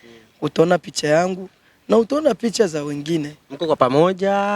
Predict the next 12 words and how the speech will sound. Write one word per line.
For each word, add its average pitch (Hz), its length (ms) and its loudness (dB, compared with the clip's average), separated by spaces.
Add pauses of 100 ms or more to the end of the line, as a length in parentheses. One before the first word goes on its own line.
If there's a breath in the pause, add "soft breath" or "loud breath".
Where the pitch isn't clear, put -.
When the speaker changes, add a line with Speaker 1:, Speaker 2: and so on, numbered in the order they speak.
(100)
Speaker 1:
na 170 80 -4
Mama 143 220 0
Zuu 190 300 0
au 185 120 4
tofauti 123 340 -8
tofauti, 127 440 -2
kama 131 140 0
ulivyosema, 123 420 -2
kama 127 240 2
mtakavyokuwa 117 500 2
mnapishana 120 340 -4
njiani? 107 240 -6